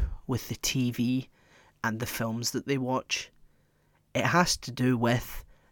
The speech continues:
their socio-economic status. If you are in a lower socio-economic status than anyone else, if you are, like, below the poverty line, then you are more likely to commit crime. Crime is often because of desperation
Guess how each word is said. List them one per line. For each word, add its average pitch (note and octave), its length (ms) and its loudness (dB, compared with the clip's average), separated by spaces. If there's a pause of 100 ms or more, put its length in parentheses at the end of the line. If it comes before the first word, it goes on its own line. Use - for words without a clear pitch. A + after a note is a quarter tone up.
(140)
their A#2+ 120 0
socio-economic A#2+ 1300 -2
status. - 640 2 (920)
If C#3 220 0
you A#3 180 12
are F#3 380 12
in D3+ 100 4
a C#3+ 80 6
lower E3+ 500 10 (360)
socio-economic D3+ 920 4
status - 640 2
than B2 140 2
anyone A#2+ 300 4
else, A#2 300 2
if - 220 -6
you D#3 160 10
are, D3 240 10 (120)
like, B2+ 220 0
below D3 320 6
the D3+ 100 2
poverty C3 420 12
line, C#3 260 4 (340)
then C#3 220 6
you C#3+ 140 8
are C3 80 6
more B2+ 200 6
likely A2 520 0
to - 180 -8
commit - 340 -4
crime. A2 360 -4 (760)
Crime F3 480 10 (400)
is C3+ 240 6 (100)
often D3+ 500 10
because C3+ 380 2
of B2+ 140 -2
desperation C#3 800 6